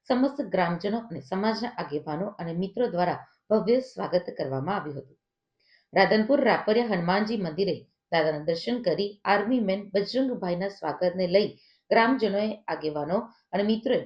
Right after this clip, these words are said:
ભવ્ય બાઇક રેલી યોજી હતી. રાધનપુર તાલુકાના મસાલી ગામના યુવાન ઇન્ડિયન આર્મીની તાલીમ પૂર્ણ કરી પોતાના માદરે વતન મસાલી ગામે પરત ફરતા સર્વે ગ્રામજનોએ ભેગા મળી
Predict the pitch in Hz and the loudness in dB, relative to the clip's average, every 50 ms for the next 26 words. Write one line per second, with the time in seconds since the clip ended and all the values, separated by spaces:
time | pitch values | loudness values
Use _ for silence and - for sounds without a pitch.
0 | - - 226 220 185 240 262 262 214 160 165 165 151 151 - 151 156 156 170 202 | -2 0 0 0 2 2 0 0 0 -2 -2 -2 -2 -2 -4 -4 -4 -4 -2 -2
1 | 214 180 - - 143 151 143 - - - _ _ _ _ _ _ _ _ _ _ | -2 -4 -4 -6 -8 -10 -10 -14 -18 -20 _ _ _ _ _ _ _ _ _ _
2 | _ _ _ - 254 269 247 311 302 294 320 320 - 220 196 190 180 214 214 208 | _ _ _ 4 6 6 8 6 6 4 2 2 2 2 0 2 2 2 0 0
3 | 190 175 170 - 175 175 175 175 - 175 165 185 185 175 156 156 156 185 208 - | 0 -2 -2 -4 -4 -4 -4 -2 -2 -2 -2 -2 -2 -4 -4 -4 -4 -2 -2 -2
4 | - - - - 226 220 202 214 262 269 262 - - - 185 190 165 160 180 185 | -4 -6 -6 -2 -2 0 2 2 0 0 0 -4 -6 -4 -4 -2 -2 -2 -2 -2
5 | 185 196 208 208 - 175 143 135 147 147 - - 170 175 202 220 214 185 156 165 | -2 -2 -4 -6 -8 -6 -6 -6 -6 -6 -6 -6 -4 -2 -2 0 0 0 0 0
6 | 190 220 - - _ _ _ _ 165 165 180 165 156 151 156 175 175 170 190 220 | -2 -6 -8 -12 _ _ _ _ -4 -2 -2 -2 -2 -4 -4 -4 -2 0 0 0
7 | 240 185 220 208 - 196 175 - - - 175 196 202 - 233 233 247 247 - 196 | 0 0 0 0 0 0 0 -2 -6 -8 -8 -8 -4 -2 -2 -2 -2 -2 -2 -2
8 | 170 165 180 175 - - 160 160 - - - - 196 185 185 - 190 - - - | -2 -2 -4 -6 -6 -8 -10 -10 -10 -12 -6 -4 -4 -2 0 -2 -2 -2 -4 -8
9 | - _ _ _ _ _ - 214 196 202 247 247 214 202 180 165 165 175 170 - | -16 _ _ _ _ _ 2 2 2 2 0 -2 0 0 0 0 0 -2 -4 -4
10 | 175 185 190 180 180 156 151 151 151 160 165 175 180 196 190 | -4 -4 -4 -4 -6 -6 -6 -6 -6 -4 -4 -4 -4 -4 -6